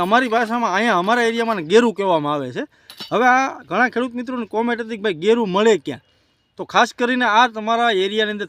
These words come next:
તાલુકાની અંદર હોય, ગામડાની અંદર કોઈ પણ જગ્યાએ તમે જ્યાં જાઓ ત્યાં તમારા તાલુકાની અંદર હાર્ડવેરની દુકાન છે, જ્યાં લોખંડ બધી વસ્તુ મળતી હોય ખેતીવાડીની,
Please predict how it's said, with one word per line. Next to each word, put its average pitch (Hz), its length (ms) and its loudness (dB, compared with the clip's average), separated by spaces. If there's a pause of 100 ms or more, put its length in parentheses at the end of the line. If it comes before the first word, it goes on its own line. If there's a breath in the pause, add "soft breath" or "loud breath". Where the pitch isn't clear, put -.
તાલુકાની 190 440 -4
અંદર 180 140 -6
હોય, 180 260 -4
ગામડાની 180 420 -4
અંદર 165 160 -8
કોઈ 202 340 -2
પણ 233 140 -4 (640)
જગ્યાએ 180 360 0 (580)
તમે 247 200 -4
જ્યાં 208 260 0
જાઓ 208 240 0
ત્યાં 220 260 -4
તમારા 220 340 0
તાલુકાની 208 540 -4
અંદર 208 140 -4 (140)
હાર્ડવેરની 226 560 0
દુકાન 165 260 0 (120)
છે, 247 80 -2 (400)
જ્યાં 196 200 2
લોખંડ 220 360 -4
બધી 202 220 -6
વસ્તુ 202 220 -10
મળતી 214 320 -6
હોય 160 80 -2
ખેતીવાડીની, 160 640 -6